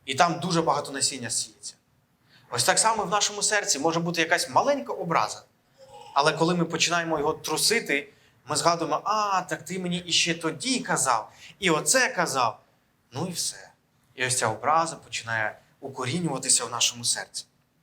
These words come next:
Непрощення може зробити наше серце скам'янил-, скам'янілим, черствим. І ми через деякий час можемо навіть не відчувати провину за той гріх, який ми можемо робити. Якщо ми колись казали негативне слово на нашого ближнього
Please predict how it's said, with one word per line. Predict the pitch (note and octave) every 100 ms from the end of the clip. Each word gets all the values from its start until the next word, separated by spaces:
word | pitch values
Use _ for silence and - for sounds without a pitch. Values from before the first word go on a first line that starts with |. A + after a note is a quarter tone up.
| _ _ _ _ _ _ -
Непрощення | D#3+ G#3+ A#3+ E3+ D#3
може | E3 E3
зробити | D#3 D#3+ D#3+ G#3
наше | D3 C#3+ D3+
серце | F#3 F#3+ - D#3 - - -
скам'янил-, | - D#3+ C3+ C3+ C#3 F3+ E3
скам'янілим, | - - C3+ C3+ E3+ G3 C#3+ - - _ _ _ _ - -
черствим. | - B2+ - D3 F3 - - - _ _ _ _ _
І | -
ми | C#3 F#3+
через | F3 E3+
деякий | F3 E3+ E3+
час | A3 G3+
можемо | E3 E3+ D#3+
навіть | D#3+ D#3+ D#3
не | C#3+
відчувати | C#3 C#3+ - D#3+ D3
провину | A#2+ B2+ E3+ C3+
за | A#2+
той | A#2 C3
гріх, | A#2 D3+
який | - C3+
ми | A#2+
можемо | A#2 A2+ A2
робити. | A2+ G#2+ - _ _ _ _ _ _ -
Якщо | A#2+ -
ми | G3+
колись | E3+ E3 G3+ -
казали | D3+ F3 E3+ D#3 - - _
негативне | B2 C#3 D#3+ F3+ E3
слово | F3 E3+
на | D3+
нашого | D3 D3 C3 B2
ближнього | C3 G#3+ E3+ B2 A#2